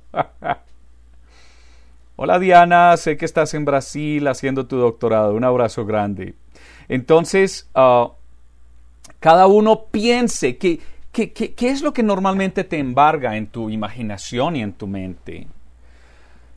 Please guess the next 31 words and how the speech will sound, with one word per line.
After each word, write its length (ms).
Y 200
es 120
que 200
eso 160
es 80
cierto, 420
como 200
dice 260
Jorge, 380
muchas 280
veces 260
andamos 340
pensando 360
y 60
no 100
nos 140
damos 280
cuenta 360
ni 80
de 100
qué 100
estamos 320
pensando, 600
lo 160
hacemos 360
en 120
automático, 680
o 220
qué 280
estamos 480
hablando. 640